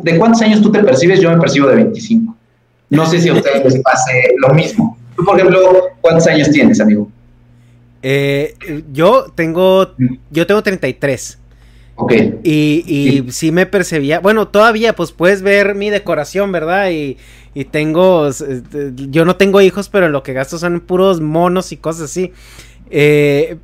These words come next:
Speaker 2: o sea, se podría decir que a lo mejor sí me percibo de la edad que tengo ahorita por mi dinámica, pero no siento que esté viejo. O sea, no, n-, siento que tengo treinta y tres años,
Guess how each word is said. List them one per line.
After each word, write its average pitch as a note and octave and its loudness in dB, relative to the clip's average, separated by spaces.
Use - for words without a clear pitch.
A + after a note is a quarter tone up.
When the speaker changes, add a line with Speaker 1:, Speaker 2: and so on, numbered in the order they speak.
Speaker 2:
o F#3 -2
sea, E3+ 0
se F3 0
podría F3 2
decir G3 -2
que - -4
a B3+ 0
lo B3 -2
mejor F#3 -2
sí G#3 -6
me A3+ -2
percibo A3 -2
de A3 0
la F3 0
edad D#3+ -2
que G3+ -12
tengo G#3+ -4
ahorita A3 -4
por F3 -4
mi D3+ -6
dinámica, G#3 -6
pero F3 4
no E3+ 2
siento F#3+ 0
que D#3 -12
esté F3 2
viejo. E3 0
O D#3 -10
sea, D#3+ 0
no, E3+ 0
n-, F#3 -4
siento F#3+ -2
que C4 -2
tengo G3+ -2
treinta A3+ -6
y C#3+ -4
tres F3 -8
años, A3 -6